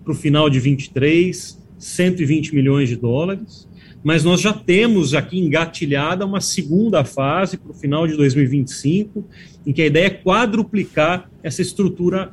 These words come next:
que está sendo feita agora. Então, vamos fazer uma estrutura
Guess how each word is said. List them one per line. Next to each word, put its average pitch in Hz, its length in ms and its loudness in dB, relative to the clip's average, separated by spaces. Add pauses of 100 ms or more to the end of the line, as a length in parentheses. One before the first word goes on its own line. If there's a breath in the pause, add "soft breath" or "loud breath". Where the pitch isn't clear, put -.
(180)
que 185 100 0
está 180 200 -2
sendo 175 240 0
feita 175 300 -2
agora. 120 480 0
Então, 165 200 4 (540 loud breath)
vamos 220 240 4
fazer 196 220 2
uma 190 100 2
estrutura 175 720 0